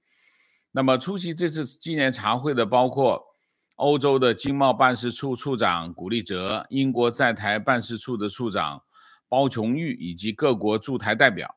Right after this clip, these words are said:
这是台湾方面第一次，呃，纪-，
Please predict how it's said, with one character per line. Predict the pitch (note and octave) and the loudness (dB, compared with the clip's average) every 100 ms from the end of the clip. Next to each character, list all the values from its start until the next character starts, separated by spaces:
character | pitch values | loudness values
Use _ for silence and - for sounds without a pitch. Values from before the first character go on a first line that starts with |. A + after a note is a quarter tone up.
| _ _ | _ _
这 | - C#3 | -6 -6
是 | - B2 A#2 A2+ A2 | -2 0 0 0 -2
台 | - A2+ | -2 0
湾 | C3 C3 | 2 2
方 | C3+ C3 | 2 0
面 | C3 A2+ G2+ | 0 -2 -4
第 | - D#3+ D#3+ | -6 -4 -2
一 | E3 | -4
次， | - E3+ - _ _ _ _ _ _ _ _ _ _ | -2 -2 -2 _ _ _ _ _ _ _ _ _ _
呃， | - G#2 G#2 G#2 G#2 G2+ G2+ | -6 -4 -2 -2 -2 -4 -4
纪-， | F#2+ F3 C3 | -4 -4 -4